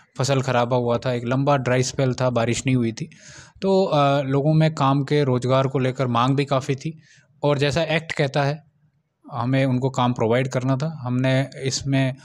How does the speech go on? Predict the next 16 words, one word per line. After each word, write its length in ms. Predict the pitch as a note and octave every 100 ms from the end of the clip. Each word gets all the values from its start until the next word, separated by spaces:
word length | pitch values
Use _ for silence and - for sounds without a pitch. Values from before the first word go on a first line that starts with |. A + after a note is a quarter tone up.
| - - -
अ, 200 | B2+ B2
सघन, 600 | C3 - B2 C#3 D3 C#3+ -
अ, 340 | B2+ B2+ C3+ - C3
ये 240 | C3 B2+
ध्यान 300 | A#2 A#2+ B2+
रखा, 380 | B2+ C#3 D#3 - A2
अभियान 300 | A#2 A#2+ B2
चला 240 | A#2+ A#2
के 180 | B2 D#3
कि 80 | D#3
कहीं 240 | D3 D#3
भी 120 | E3
काम 380 | D3+ C#3+ D#3 D#3 - _ - _ _ -
ख़त्म 240 | D3 F#3 E3+
नहीं 220 | B2 B2+
हो 200 | E3+